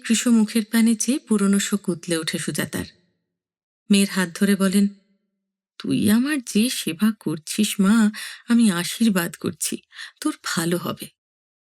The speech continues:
পাত্রের খোঁজ আর করেন না, বরং কেউ সে ইশারা দিলে নিঃশ্বাস ফেলে বলেন,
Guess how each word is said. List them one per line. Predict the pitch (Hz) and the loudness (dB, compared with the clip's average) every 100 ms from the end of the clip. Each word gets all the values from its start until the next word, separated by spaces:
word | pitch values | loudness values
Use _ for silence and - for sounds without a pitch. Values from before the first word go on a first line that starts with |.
| _ _ _ _ _ _ _ - | _ _ _ _ _ _ _ 0
পাত্রের | 240 247 - 339 | 0 2 -2 -2
খোঁজ | - 320 311 | -4 -4 -2
আর | 294 | -2
করেন | - 151 139 | -2 -2 -2
না, | 135 - - _ _ _ _ _ _ _ | -2 -6 -12 _ _ _ _ _ _ _
বরং | 220 226 240 | 2 2 2
কেউ | 226 226 | 2 0
সে | 208 247 | 0 2
ইশারা | 226 - 220 226 | 2 2 2 2
দিলে | 208 233 | 2 0
নিঃশ্বাস | 349 220 - 208 - | 0 0 2 -2 0
ফেলে | 220 214 | 0 2
বলেন, | 202 202 226 | 2 2 0